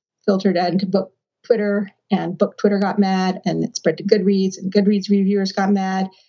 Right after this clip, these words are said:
And then one-star ratings started flooding the, um,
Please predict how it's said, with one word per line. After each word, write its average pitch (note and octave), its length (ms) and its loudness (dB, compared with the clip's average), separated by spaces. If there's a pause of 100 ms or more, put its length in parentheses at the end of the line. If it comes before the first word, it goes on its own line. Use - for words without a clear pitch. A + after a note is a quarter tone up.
(200)
And F#3 200 2
then F3+ 380 0
one-star G3 500 2
ratings F#3+ 360 2
started F3 320 -2
flooding A#3+ 520 0 (380)
the, F3+ 420 0
um, F3 440 -2